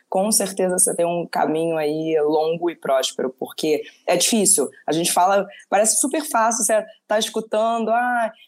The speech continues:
é fácil, eu vou fazer isso, vai amar." Você, o,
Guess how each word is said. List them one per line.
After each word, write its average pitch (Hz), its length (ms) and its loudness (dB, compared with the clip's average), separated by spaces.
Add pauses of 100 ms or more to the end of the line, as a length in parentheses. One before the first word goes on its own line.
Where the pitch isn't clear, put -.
(140)
é 233 160 0
fácil, 233 460 0
eu - 20 -2
vou 226 120 -4
fazer 233 240 -2
isso, 240 140 -2
vai 226 120 2
amar." 233 340 0 (160)
Você, - 180 -2 (160)
o, 208 80 -2